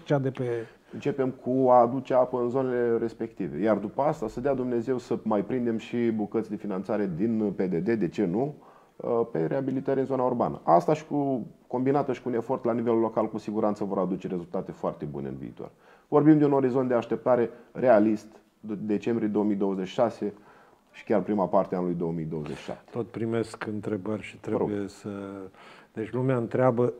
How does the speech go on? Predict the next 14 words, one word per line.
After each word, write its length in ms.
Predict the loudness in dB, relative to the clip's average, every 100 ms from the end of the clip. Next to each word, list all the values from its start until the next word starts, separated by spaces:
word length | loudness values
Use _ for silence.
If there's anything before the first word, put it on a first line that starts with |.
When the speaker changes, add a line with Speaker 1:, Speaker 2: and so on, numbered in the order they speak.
| -12 -4
Speaker 1:
ce 180 | 2
se 160 | 4 4
întâmplă 580 | 2 2 0 0 2 0
cu 460 | 0 -2 0 0 -4
Traianu, 640 | -8 -6 -6 -4 -2 -2
dacă 320 | -2 -4 -2
îl 120 | -4 -4
veți 240 | -6 -8 -12
prelua 480 | -8 -4 0 2 2
cumva 600 | 0 -8 -8 -4 -4 -6 -12 -20 _ _ _
până 280 | -8 -4 -2 0
la 460 | -2 -4 -8 -10 -14 -14
zona 460 | -10 -8 -8 -12 -14 -14 -16
asta 240 | -16 -16